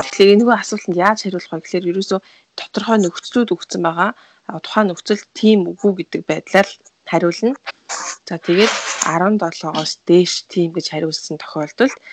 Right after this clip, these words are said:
танд үүсэдэгийн хандлах хүчтэй ажиглагдж байгаа учраас сэтгцэн юмч бол сэтгэл зүйчд мэрэгжлийн хүнд хандах хэрэгтэй болно. За 17-оос доошо байвал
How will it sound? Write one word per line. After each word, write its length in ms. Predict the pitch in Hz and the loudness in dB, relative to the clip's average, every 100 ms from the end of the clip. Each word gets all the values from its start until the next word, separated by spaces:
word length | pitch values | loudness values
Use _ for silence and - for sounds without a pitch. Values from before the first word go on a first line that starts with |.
| - - | -16 -10
танд 240 | - 156 - - - - | -6 -6 -6 -10 -12 -6
үүсэдэгийн 1040 | 143 143 165 170 - 151 147 147 143 208 _ _ _ _ - | -4 -2 0 0 -2 -2 -2 -2 -4 -8 _ _ _ _ -10
хандлах 340 | - 185 - 185 | -4 -2 -2 -4
хүчтэй 300 | - - 190 | -6 -2 -2
ажиглагдж 460 | 175 180 - 175 - | 0 -4 -8 -6 2
байгаа 200 | 180 175 | 2 2
учраас 320 | - 254 285 - | 0 -2 -2 -6
сэтгцэн 480 | - - - 190 175 | -12 -16 -4 -2 0
юмч 120 | 180 - | -4 -6
бол 160 | 165 - - | -8 -10 -12
сэтгэл 400 | - - 190 - | -14 -4 -4 2
зүйчд 400 | 214 214 180 - - _ - | 0 0 -4 -8 -18 _ 2
мэрэгжлийн 500 | 175 175 - 233 214 | 2 2 0 4 4
хүнд 140 | 170 170 | 2 -6
хандах 300 | 175 185 - | -4 -4 -4
хэрэгтэй 360 | 170 165 - 170 | -10 -14 -6 -4
болно. 560 | 165 - - 165 165 170 - _ | -4 -8 -6 -6 -8 -12 -20 _
За 80 | - 170 | 0 2
17-оос 520 | 196 208 - 170 165 - | 2 -2 -4 -4 -4 0
доошо 280 | 180 - 175 | 0 0 -4
байвал 340 | 160 160 - | -2 -4 -6